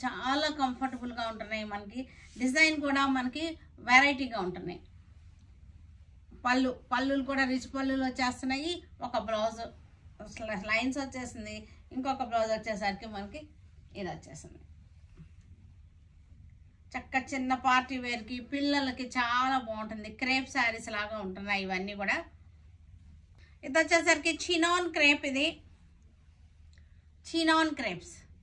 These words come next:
చక్కటి జెరీ బోర్డర్ వచ్చేసింది. ఇక్కడ వచ్చేసరికి డిజిటల్ ప్రింటెడ్ వచ్చేసింది. ఇది వచ్చేసరికి శారీ అంతా కూడా మనకి చెక్స్ వచ్చేసింది.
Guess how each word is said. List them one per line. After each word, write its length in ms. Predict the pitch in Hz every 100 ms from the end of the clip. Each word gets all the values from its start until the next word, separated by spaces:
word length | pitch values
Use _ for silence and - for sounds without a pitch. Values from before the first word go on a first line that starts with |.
| - - - - - - -
చక్కటి 340 | 294 - 294
జెరీ 340 | 302 262 277 311
బోర్డర్ 300 | 277 285 269
వచ్చేసింది. 580 | 277 277 254 262 254 247
ఇక్కడ 240 | 247 269
వచ్చేసరికి 360 | 254 285 262 254
డిజిటల్ 560 | 220 247 - 294 262
ప్రింటెడ్ 400 | 254 240 247 226
వచ్చేసింది. 680 | 220 214 208 208 202 196 196 - - -
ఇది 80 | 247
వచ్చేసరికి 480 | 254 254 262 247 285
శారీ 380 | 262 240 240 247
అంతా 240 | 240 254
కూడా 220 | 254 247
మనకి 300 | 247 226 220
చెక్స్ 380 | 247 269 254 -
వచ్చేసింది. 680 | 262 247 226 220 196 190 -